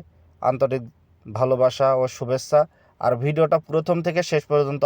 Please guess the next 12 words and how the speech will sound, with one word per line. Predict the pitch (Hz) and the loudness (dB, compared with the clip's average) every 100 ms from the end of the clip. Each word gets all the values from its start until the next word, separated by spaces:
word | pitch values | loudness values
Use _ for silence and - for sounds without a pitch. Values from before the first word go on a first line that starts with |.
| 131 | 0
অবশ্যই | 131 147 135 | 0 -2 0
দেখবেন, | 123 139 143 | 0 2 0
আপনাদের | - 120 127 - 156 | 0 0 0 -2 -2
অনুরোধ। | 147 123 104 90 _ _ _ - | 0 0 -2 -4 _ _ _ -12
আপনারা | 120 131 127 | 0 0 2
ভিডিওটা | 127 131 131 120 | 0 0 0 -2
দেখতে | 120 - 135 | -4 -4 -2
থাকুন, | 143 151 165 180 _ _ _ - | -2 -2 -4 -8 _ _ _ -2
অবশ্যই | 151 160 165 202 151 | -2 0 0 2 2
ভালো | 143 131 | 2 2
লাগবে, | 113 95 98 95 - _ - | 0 -2 -12 -12 -20 _ -8
ইনশাল্লাহ | 160 170 - 170 160 | -6 -4 2 2 4